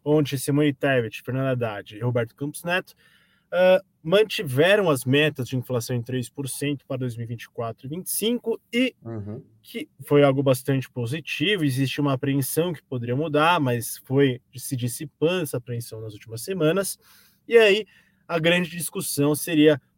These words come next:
Speaker 1: como vai ser definida a meta de dois mil e vinte e três e o cálculo. Ao invés de ser ano calendário, que é três e vinte e cinco para esse ano, três para vinte e quatro, três para dois mil e vinte e cinco, ah, se adotou-se agora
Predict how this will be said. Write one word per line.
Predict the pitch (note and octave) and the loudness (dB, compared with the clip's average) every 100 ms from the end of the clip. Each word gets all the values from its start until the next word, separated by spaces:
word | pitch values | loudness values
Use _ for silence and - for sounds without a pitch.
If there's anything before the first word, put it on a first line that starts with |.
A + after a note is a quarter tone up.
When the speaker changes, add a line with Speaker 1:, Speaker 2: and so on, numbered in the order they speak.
| _ | _
Speaker 1:
como | - A3 A3+ | 4 6 8
vai | G3+ | 6
ser | - F3 | 4 -2
definida | E3+ - D3+ D#3+ D#3+ | -4 -2 0 4 4
a | D3+ | 4
meta | C3 C#3+ D3+ C#3 | 4 2 2 -2
de | B2 | -2
dois | C3 A#2+ | -4 -4
mil | |
e | A#2+ | -4
vinte | C3 - | -4 -6
e | |
três | - C#3+ D#3+ D3 | -10 -4 -2 -4
e | F3+ | -6
o | |
cálculo. | - B2+ A2 - _ _ _ _ _ _ _ _ _ | -4 -4 -4 -8 _ _ _ _ _ _ _ _ _
Ao | C#3 | 2
invés | C#3+ B2+ D3+ C3+ | 4 8 6 6
de | |
ser | C3 D#3+ D#3+ - | 0 -4 -6 0
ano | D3 D3 C3 | 4 4 4
calendário, | - C3 C#3+ D3+ C#3+ C#3 D3 G#3 - _ _ _ | -2 -4 -4 0 2 4 2 0 -8 _ _ _
que | - E3 | -2 4
é | D3+ A#2 - _ - | 4 2 -4 _ -4
três | C#3 C3 | -2 0
e | |
vinte | C3 C#3 B2 | 0 -2 -2
e | |
cinco | - D#3+ D#3+ D#3 | -6 -6 -6 -12
para | - D3 | -4 -2
esse | D3+ - D#3+ D3 | -2 -4 -4 -2
ano, | B2 G2+ - _ | -2 -6 -18 _
três | C#3 D#3+ E3+ | 0 0 0
para | - D#3+ D3+ | -2 -2 -2
vinte | D3+ | -4
e | - | -6
quatro, | C#3 B2 A2 A2 - _ | -2 -2 -4 -12 -20 _
três | C3+ E3 D#3 C3+ - _ _ _ | 2 2 0 -6 -14 _ _ _
para | C3+ C#3 C3 | 0 2 2
dois | B2+ | -2
mil | A2+ A2 | -6 -12
e | |
vinte | A2+ - | -14 -8
e | |
cinco, | G3 G3 F3+ - _ _ _ - | -6 -4 -6 -16 _ _ _ -4
ah, | E3 | -4
se | - F#3+ | -2 -6
adotou-se | F3 E3 - F#3 F#3+ - | -6 -8 -6 -6 -6 -8
agora | E3+ D3+ D#3 D#3 | -4 0 0 0